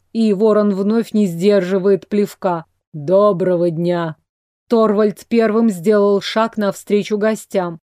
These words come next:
А из лодки выбрались другие люди, одетые менее нелепо и при оружии.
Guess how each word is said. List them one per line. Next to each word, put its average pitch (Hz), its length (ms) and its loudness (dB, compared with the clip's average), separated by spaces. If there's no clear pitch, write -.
А 240 120 0
из 269 180 0
лодки 330 420 -2
выбрались 277 600 0
другие 220 540 0
люди, 208 440 -2
одетые 220 580 0
менее 202 460 2
нелепо 208 580 0
и 233 120 -2
при 240 160 0
оружии. 185 600 -2